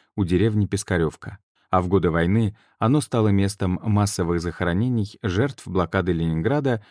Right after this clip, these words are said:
и воинов Ленинградского фронта. Это самое большое в мире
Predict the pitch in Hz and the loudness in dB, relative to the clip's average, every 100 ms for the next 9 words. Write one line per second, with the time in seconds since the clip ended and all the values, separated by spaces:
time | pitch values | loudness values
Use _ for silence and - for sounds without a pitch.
0 | _ - 92 95 95 90 82 - 104 98 | _ -2 0 2 2 0 -4 -4 0 2
1 | 90 85 80 - - 80 - 80 71 - | 2 0 -2 -4 -6 -6 -4 -4 -6 -8
2 | - _ _ _ 101 95 92 - 139 147 | -16 _ _ _ -2 0 0 2 2 2
3 | 139 120 117 107 110 98 90 92 120 123 | 2 2 2 0 2 4 4 2 2 4
4 | 113 | 2